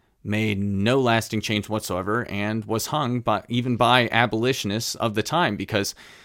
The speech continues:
you change the world through the ballot box, through democracy. That is what will cause lasting change. It's not pretty.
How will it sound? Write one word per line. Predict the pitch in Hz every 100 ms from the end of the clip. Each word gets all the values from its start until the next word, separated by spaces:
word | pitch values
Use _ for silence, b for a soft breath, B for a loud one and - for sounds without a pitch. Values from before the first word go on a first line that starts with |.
| B B _ _ -
you | 104
change | 101 135 131
the | 123
world | 110 117 110 98
through | 101
the | 95
ballot | 101 101 101 -
box, | 85 - -
through | 101
democracy. | 101 104 104 101 - 90
That | 107 110
is | 107
what | 110 87
will | 98
cause | - 104 101 95
lasting | 101 101 - 95 92
change. | - 92 71 -
It's | -
not | 98 87
pretty. | - 113 143 190